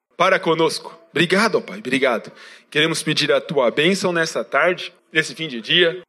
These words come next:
ao teu povo aqui na Ibira, ao teu povo que se reúne nas mais diversas localidades nesse momento, e que o Senhor seja, ah, reverenciado, adorado, exaltado.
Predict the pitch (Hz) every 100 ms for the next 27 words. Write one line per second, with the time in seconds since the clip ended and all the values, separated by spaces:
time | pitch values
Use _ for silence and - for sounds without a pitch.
0 | _ - 127 135 113 147 160 139 123 139
1 | 131 107 107 170 165 135 135 - 147 151
2 | - - - 139 131 147 139 131 120 131
3 | 175 170 135 120 143 139 135 135 123 139
4 | 123 113 131 143 127 - - _ 131 143
5 | 139 143 131 113 135 160 143 156 151 151
6 | 147 139 143 143 135 - 175 - 165 175
7 | 160 - _ 156 160 165 160 143 110 -
8 | - - 131 127 117 139 190 156 147 -
9 | 143 143 139 139 147 139 127 139 135 131
10 | 123 104 - 127 113